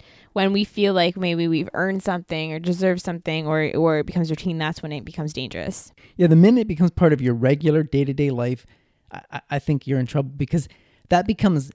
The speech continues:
Speaker 2: it, it actually moves in your budget from a, a discretionary expense to almost a, a mandatory expense, something that's, it's gonna happen, just like utilities, groceries,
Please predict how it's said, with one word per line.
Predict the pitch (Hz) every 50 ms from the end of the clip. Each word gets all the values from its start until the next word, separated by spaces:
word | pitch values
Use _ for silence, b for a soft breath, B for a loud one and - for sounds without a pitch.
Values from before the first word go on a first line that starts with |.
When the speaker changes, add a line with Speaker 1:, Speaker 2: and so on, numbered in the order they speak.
| _ _
Speaker 2:
it, | - - _ _ _ _
it | - 131 _ _ 165 165
actually | 185 202 226 - - 190 160 156 139 - _ _ _ _ -
moves | 170 165 185 214 233 185 180
in | 156 147
your | 147 139
budget | 127 131 151 185 - 151 117 104
from | - - 143 139 139
a, | 131 127 - - - - 80 _ _ _ _ _ _
a | 160
discretionary | 139 151 - - - - 196 - - 190 151 139 131 123
expense | 123 117 - - _ 127 117 110 123 - - _ _
to | - - 143 135 135 - -
almost | - 156 151 160 151 151 -
a, | - - 151
a | 143 143 147
mandatory | 156 151 156 196 247 240 175 - 131 117 113
expense, | 113 - - - 127 120 120 - - 135
something | - 170 165 - 170 160
that's, | 151 143 - - _ - -
it's | - 151 147 -
gonna | - - 165 165 151
happen, | 147 165 170 175 - 135 131
just | 120 143 - -
like | 143 139 -
utilities, | 143 131 - - 147 143 139 139 143 139 139 139 139 - _ _ _ _ _ _
groceries, | - 147 143 143 135 - 147 139 139 139 135 131